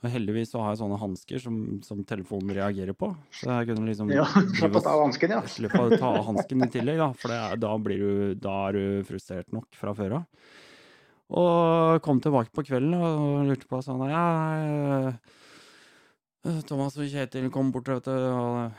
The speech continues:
Speaker 1: hadde fått oss noe øl hver og noe greier, og så, ja, og hva syns du om kontrollen og sånn,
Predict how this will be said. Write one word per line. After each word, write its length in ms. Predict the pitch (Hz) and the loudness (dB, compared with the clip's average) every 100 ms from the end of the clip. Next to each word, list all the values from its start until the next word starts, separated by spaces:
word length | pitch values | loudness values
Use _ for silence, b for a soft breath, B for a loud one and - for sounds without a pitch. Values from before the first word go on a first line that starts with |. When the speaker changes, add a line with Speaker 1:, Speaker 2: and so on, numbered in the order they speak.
| B B B | B B B
Speaker 1:
hadde 200 | 123 120 | -6 -6
fått 180 | 117 - 120 | -6 -6 -6
oss 100 | - | -2
noe 240 | 120 113 107 | 0 2 2
øl 160 | 113 117 | 0 0
hver 240 | 117 117 113 | 2 2 0
og 80 | 113 | 0
noe 100 | 117 | 0
greier, 280 | 117 120 117 | -2 -2 -2
og 20 | |
så, 160 | 117 113 113 107 | -4 -6 -6 -4
ja, 160 | 143 214 196 190 180 | -4 -2 -4 -4 -4
og 240 | 170 160 | -4 -4
hva 140 | 151 156 | -4 -6
syns 280 | - 135 - | -6 -8 -4
du 80 | 135 | -2
om 180 | 135 139 | 0 0
kontrollen 480 | 135 139 117 117 123 | 0 -2 -2 -2 -4
og 80 | 131 | -4
sånn, 180 | 139 | -4